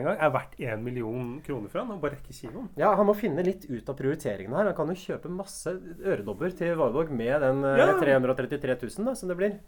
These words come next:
Speaker 2: Delt på tre.
Speaker 1: Ja, det var jo mye, mye den gangen der. Fikk sikkert, eh, tre hundre og trettitre tusen øredobber for
Speaker 2: Men
Speaker 1: det.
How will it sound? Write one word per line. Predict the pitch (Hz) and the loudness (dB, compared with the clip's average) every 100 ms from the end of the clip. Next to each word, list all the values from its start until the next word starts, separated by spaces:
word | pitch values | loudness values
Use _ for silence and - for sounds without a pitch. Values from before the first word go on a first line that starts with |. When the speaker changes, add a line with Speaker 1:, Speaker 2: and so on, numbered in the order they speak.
| - | -18
Speaker 2:
Delt | 156 143 | -14 -12
på | 160 | -8
tre. | 165 240 - - | -4 -4 -6 0
Speaker 1:
Ja, | 226 | 2
det | 185 | 2
var | 151 147 | 4 4
jo | 151 | 4
mye, | 143 233 208 | 2 0 0
mye | 165 151 | 0 0
den | 151 123 | 2 0
gangen | 120 123 | 0 0
der. | 175 | -2
Fikk | 214 156 - | -2 -6 -4
sikkert, | 139 135 131 - | -6 -2 -6 -2
eh, | 127 120 120 120 120 120 | 0 2 4 4 4 0
tre | - 135 | -2 0
hundre | 113 113 | 0 -4
og | |
trettitre | 123 110 113 - 120 110 | -6 -10 -10 -10 -6 -4
tusen | - - 135 | -4 -6 -8
øredobber | 110 101 104 123 196 - | -8 -8 -8 -8 -8 -8
for | - 175 | 4 4
Speaker 2:
Men | 170 | 4
Speaker 1:
det. | - | -4